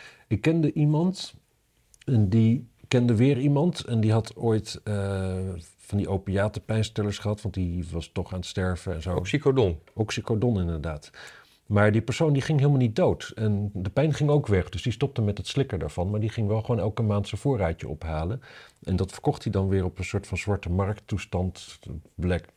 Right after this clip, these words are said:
Speaker 1: ja, dark web-achtige plek.
Speaker 2: Black dark web.
Speaker 1: En, ehm, het had hij op een gegeven moment dus ook een klant, dat was een aannemer. En die aannemer die had allemaal Polen in dienst.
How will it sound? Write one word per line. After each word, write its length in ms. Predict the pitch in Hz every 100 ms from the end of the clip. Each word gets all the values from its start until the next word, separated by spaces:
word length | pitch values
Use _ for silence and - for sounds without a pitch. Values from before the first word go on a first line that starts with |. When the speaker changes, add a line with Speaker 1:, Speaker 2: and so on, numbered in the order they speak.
| -
Speaker 1:
ja, 280 | - 95 101
dark 320 | 87 98 95 92
web-achtige 920 | 90 90 - 76 - - 87 82 82 - _
plek. 300 | - 101 - - - - 87
Speaker 2:
Black 280 | 101 95
dark 280 | 90 107 95
web. 140 | 104 113
Speaker 1:
En, 240 | 127 120 -
ehm, 400 | 131 120 113 110 107 -
het 140 | 123
had 140 | 127 135
hij 180 | 120 -
op 140 | 110
een 60 | -
gegeven 220 | 143 131
moment 160 | 110
dus 40 | 113
ook 60 | 104
een 120 | 107
klant, 400 | - 139 107 -
dat 140 | 110 107
was 100 | 110
een 120 | 110
aannemer. 540 | - 135 92 87 80 76 _ _ _ _ _ _ _ _
En 100 | -
die 100 | 92
aannemer 240 | 101 127 104
die 100 | 98
had 100 | 95
allemaal 240 | 104 95 -
Polen 280 | 127 123
in 120 | 92 85
dienst. 440 | 85 82 -